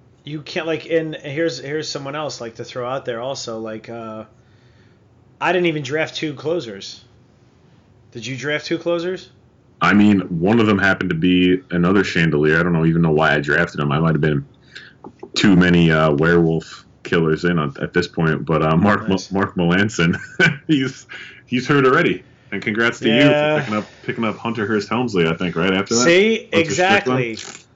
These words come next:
Speaker 1: Like, I got Mister Strickland.
Speaker 2: Yeah, Mister Strickland.
Speaker 1: You know, Mister Strickland with his double barrel shotgun running out of the,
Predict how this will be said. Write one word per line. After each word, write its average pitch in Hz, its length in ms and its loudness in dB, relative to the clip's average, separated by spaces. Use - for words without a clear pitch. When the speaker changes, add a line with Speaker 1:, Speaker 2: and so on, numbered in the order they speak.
Speaker 1:
Like, 127 180 -12
I 147 160 -2
got 156 340 -2
Mister 151 300 -6
Strickland. 139 640 -4
Speaker 2:
Yeah, 104 240 0
Mister 90 260 -8
Strickland. 113 460 -4
Speaker 1:
You 131 60 -6
know, 139 340 -6
Mister 131 280 -8
Strickland 131 640 -4
with 135 180 -12
his 135 180 -10
double 147 220 -6
barrel 143 240 2
shotgun 135 540 -2
running 131 260 -4
out 127 120 -2
of 127 60 -2
the, 123 240 -2